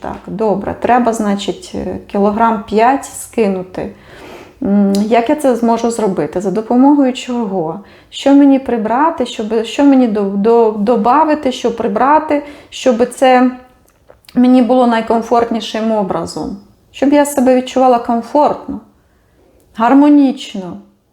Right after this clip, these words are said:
І починаєш включати думалку, виносиш себе за кордони часу, туди цю всю проблемку кладеш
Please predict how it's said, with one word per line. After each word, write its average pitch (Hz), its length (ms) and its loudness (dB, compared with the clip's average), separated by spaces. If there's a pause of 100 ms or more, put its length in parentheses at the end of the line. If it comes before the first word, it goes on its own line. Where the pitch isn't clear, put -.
(380)
І 349 120 2
починаєш 359 600 2
включати 285 600 -2
думалку, 220 600 0
виносиш 240 580 2
себе 220 320 -2
за 226 260 0
кордони 214 680 0
часу, 208 640 -2 (520)
туди 277 320 2
цю 302 160 -4
всю 247 240 -2
проблемку 214 600 0
кладеш 208 760 -2